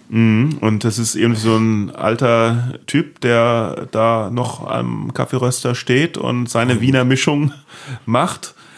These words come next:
Speaker 2: Voll
Speaker 1: Und im
Speaker 2: gut.
Speaker 1: Gegensatz zu allem möglichen Hipster-Kaffee hat er auch noch normale Preise. Also das ist
Speaker 2: Ja.
Speaker 1: echt, Kalk ist halt schon in gewisser Weise sehr
Speaker 2: Ey, ich
Speaker 1: cool.
Speaker 2: find das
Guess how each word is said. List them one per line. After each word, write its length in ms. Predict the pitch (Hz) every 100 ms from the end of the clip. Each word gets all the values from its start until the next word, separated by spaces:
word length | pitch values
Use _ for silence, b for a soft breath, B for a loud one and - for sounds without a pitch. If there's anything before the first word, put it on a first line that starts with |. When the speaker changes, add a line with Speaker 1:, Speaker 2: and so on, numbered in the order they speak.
| B
Speaker 2:
Voll 160 | - 123
Speaker 1:
Und 80 | 143
im 100 | 147
Speaker 2:
gut. 80 | 135
Speaker 1:
Gegensatz 440 | 170 214 180 170
zu 100 | -
allem 180 | 127 175
möglichen 340 | 175 170 156
Hipster-Kaffee 600 | 170 180 170 143 139 135 135
hat 120 | 143
er 120 | 127
auch 100 | 135
noch 160 | 143 139
normale 380 | 135 123 143
Preise. 460 | 147 - 135 165 -
Also 200 | 92 110
das 140 | 104
ist 60 | 107
Speaker 2:
Ja. 180 | 131 135
Speaker 1:
echt, 220 | 135 117
Kalk 320 | - 185 220
ist 240 | - 175 175
halt 160 | 170
schon 360 | - 165 175 180
in 240 | 143 151
gewisser 440 | 147 139 175 170 135
Weise 300 | 117 147 139
sehr 260 | - 127
Speaker 2:
Ey, 200 | 135 147
ich 60 | 170
Speaker 1:
cool. 80 | 143
Speaker 2:
find 120 | 117
das 140 | 143